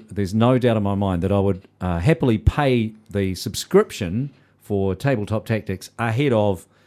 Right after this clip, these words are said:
uh, Sky Sport or whatever else that I,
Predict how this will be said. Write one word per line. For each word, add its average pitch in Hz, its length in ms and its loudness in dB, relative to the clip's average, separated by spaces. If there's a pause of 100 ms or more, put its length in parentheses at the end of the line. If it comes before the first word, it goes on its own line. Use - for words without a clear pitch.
(540)
uh, 87 220 -4
Sky 101 320 -2
Sport 92 400 -2
or 82 180 -2
whatever 90 320 -2
else 87 220 -6
that 90 140 -6
I, 82 80 -4